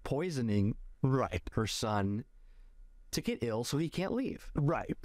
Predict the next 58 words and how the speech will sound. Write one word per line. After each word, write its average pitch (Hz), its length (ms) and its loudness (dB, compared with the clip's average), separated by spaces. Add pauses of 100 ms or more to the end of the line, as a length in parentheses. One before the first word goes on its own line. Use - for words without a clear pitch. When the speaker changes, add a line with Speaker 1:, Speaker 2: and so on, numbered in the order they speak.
(140)
Speaker 2:
So 208 260 2
essentially 233 480 0
what, 175 220 2
what 160 140 4
I 170 100 2
saw 165 180 2
is 135 80 0
'cause 143 140 2
she's 147 160 2
watching 143 320 2
him, 131 180 4
uh, 117 320 2
pack 135 300 0
up 143 100 4
all 135 100 4
the 123 80 6
boxes, 110 460 2 (280)
she 190 200 2
has 175 300 2
this, 147 400 0 (100)
s-, - 200 -4
I 147 140 6
think 165 160 4
it's, 117 120 2
it's 147 180 2
her 214 220 2
hallucination 139 680 2
about 120 200 4
Speaker 1:
Yeah. 113 40 0
Speaker 2:
how 139 220 2
well 147 420 4
he 147 180 4
would 123 240 2
do, 117 360 4
knowing 127 340 4
how, 127 160 4
what - 20 0
an - 60 10
Speaker 1:
Without 131 260 4
her. 127 80 4
Speaker 2:
amazing 147 300 4
son 135 280 2
he 123 160 4
is. 117 220 2
Speaker 1:
Right. 110 300 0
Speaker 2:
He's 139 180 4
gonna 139 160 4
find 135 300 2
the 131 40 2
perfect 123 560 2
girl, 113 520 4 (320)
get 139 160 2
the 147 80 2
perfect 131 340 4
job, 113 420 4
have 120 200 4
an 123 60 4
amazing 120 520 4